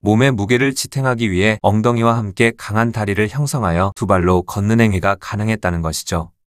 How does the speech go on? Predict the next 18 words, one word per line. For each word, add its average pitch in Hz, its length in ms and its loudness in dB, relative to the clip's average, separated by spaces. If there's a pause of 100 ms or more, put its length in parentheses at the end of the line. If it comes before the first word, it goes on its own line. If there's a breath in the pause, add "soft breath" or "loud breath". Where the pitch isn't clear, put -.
(180)
육백만 139 500 0
년 117 140 0
전 104 320 0
인류의 110 380 2
조상은 110 580 -2
침팬지와 147 760 2
다른 135 300 -2
진화를 120 360 0
선택했다는 160 720 0
것이 85 420 -2
명확히 101 460 0
밝혀집니다. 82 800 -4 (400)
오백오십만 127 720 2
년 120 160 0
전 117 160 2
살았던 117 640 -2
아르디피테쿠스 131 960 -4
카디바와 123 600 0